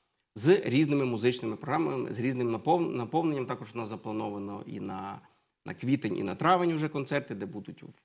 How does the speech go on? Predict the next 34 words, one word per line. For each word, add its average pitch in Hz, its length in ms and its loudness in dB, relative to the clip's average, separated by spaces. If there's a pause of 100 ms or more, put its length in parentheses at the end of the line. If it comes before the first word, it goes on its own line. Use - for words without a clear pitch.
(140)
квітні 107 300 -6
представлені 101 680 -6
родина, 98 420 -4 (600)
е, 104 100 -6
дерев'яних 120 460 8
духових, 151 680 4
також, - 720 -8
е, 90 360 -6
в - 80 -14
травні 104 360 0
мідні 160 340 6
духові, 135 500 -2
а 107 100 -2
далі, 117 280 -2
далі 113 240 -2
у 107 60 -4
нас 101 260 -8
і, 104 60 -6
і, 104 500 -8 (340)
і 110 80 -6
ударні, 120 540 2
і - 40 -2
народні, 120 500 0
і 113 40 -4
струнні, 123 600 -2
і 107 720 -6
все, 113 240 -8
що 110 180 -8
тільки 98 300 -10
завгодно. 95 500 -8 (640)
Тобто 135 220 -2
приходьте, 180 600 6
запрошуємо, 151 680 4
проведіть, 131 720 -2